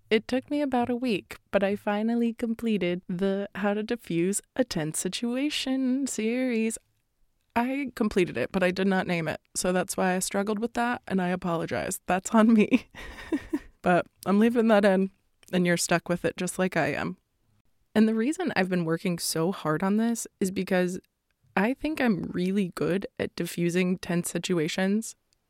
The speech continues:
and a lot of it is natural. I had a very traumatic childhood in which I diffused a lot of heightened confrontations between certain family members.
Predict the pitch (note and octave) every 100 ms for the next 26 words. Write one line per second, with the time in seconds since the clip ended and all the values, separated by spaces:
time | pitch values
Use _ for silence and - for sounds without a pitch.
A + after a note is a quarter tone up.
0 | _ - - - F#3+ G3 G3 - G3+ G3
1 | G3 A3+ A#3+ B3+ - F3 E3+ F#3+ G3 C#4
2 | _ - F#3+ F#3 F3+ F3 F3 D#3 A#3+ D4+
3 | A3 F#3 E3 D#3 B3 E3+ - - F#3 A#3+
4 | C4 D#3 - - F#3 A3+ - - G3 F#3+
5 | G#3 - - F#3+ A3+ B3 - F#3 G#3 -
6 | G3+ E3+ E3+ G3 - G3+ G3 - - -
7 | - G#3 A#3 A3+ A3+ - - G3+ G#3+ A3+
8 | A3+ C#3+ C#3+ D#3+ F#3+ G#3 - - E3+ E3+
9 | F#3+ - - G#3 G#3 C4 D4 F#3 D#3 C#3+
10 | C#3 - -